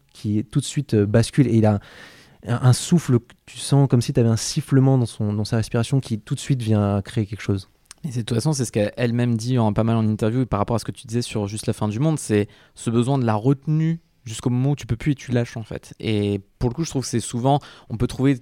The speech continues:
Speaker 2: des fois ça vulgaire dans le cinéma quand justement t'as l'acteur qui sort les larmes et la morve et tout ça, et c'est d'ailleurs notamment un truc qu'on a beaucoup dit de La vie d'Adèle, mais en fait, dans La vie d'Adèle,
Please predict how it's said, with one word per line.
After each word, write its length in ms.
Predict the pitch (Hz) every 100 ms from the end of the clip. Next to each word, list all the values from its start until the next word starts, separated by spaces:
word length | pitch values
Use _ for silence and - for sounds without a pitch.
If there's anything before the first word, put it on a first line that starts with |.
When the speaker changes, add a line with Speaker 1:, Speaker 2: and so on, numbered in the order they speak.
| -
Speaker 2:
des 160 | 117
fois 220 | 113 135
ça 320 | 131 117 113 104
vulgaire 480 | 101 113 113 135
dans 60 | 120
le 60 | 107
cinéma 440 | - 113 117 127
quand 260 | - 107 101
justement 340 | 104 - 113
t'as 120 | -
l'acteur 380 | 98 - 113 113
qui 360 | - 104 98 101 - _ -
sort 320 | - 120 113
les 100 | 110
larmes 240 | 110 117
et 40 | 104
la 100 | 104
morve 320 | 113 113 104
et 40 |
tout 100 | 95
ça, 180 | - 127
et 20 |
c'est 160 | 110 104
d'ailleurs 300 | 101 107 104
notamment 280 | 110 113 110
un 40 |
truc 160 | - -
qu'on 100 | 104
a 60 |
beaucoup 220 | 101 -
dit 120 | 110 120
de 100 | 107
La 80 |
vie 100 | 101
d'Adèle, 300 | 101 113 160
mais 100 | 117
en 80 | 101
fait, 280 | - 131 - _ _ _ _ -
dans 160 | 120
La 60 | 117
vie 100 | 110
d'Adèle, 400 | 107 123 160